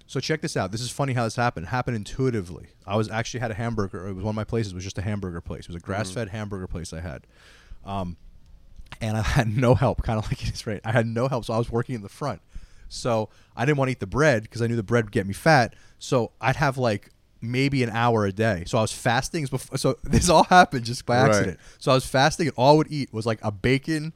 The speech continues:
Speaker 1: blue cheeseburger with no bun every day. And all of a sudden, I started getting shredded.
Speaker 2: Yeah.
Speaker 1: Like, a month goes by or whatever, and I'm like,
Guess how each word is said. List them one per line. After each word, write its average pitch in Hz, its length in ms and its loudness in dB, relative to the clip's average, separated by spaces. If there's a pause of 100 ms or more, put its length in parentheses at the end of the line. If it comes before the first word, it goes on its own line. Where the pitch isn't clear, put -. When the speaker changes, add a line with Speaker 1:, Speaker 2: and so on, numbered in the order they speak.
(120)
Speaker 1:
blue 143 220 2
cheeseburger 107 680 -2
with 110 180 -2
no 123 220 2
bun 113 400 -2
every 113 220 -4
day. 120 240 -2 (280)
And 127 80 -4
all 131 40 2
of 127 60 -4
a - 20 -8
sudden, 180 100 -2
I - 20 2
started 123 200 0
getting 113 160 -4
shredded. 131 640 -6 (260)
Speaker 2:
Yeah. 113 240 0 (160)
Speaker 1:
Like, 131 120 4
a 131 60 4
month 123 300 2
goes 180 180 0
by 180 160 2
or 185 60 2
whatever, 196 260 -2
and 170 80 0
I'm 127 120 -2
like, 123 280 -2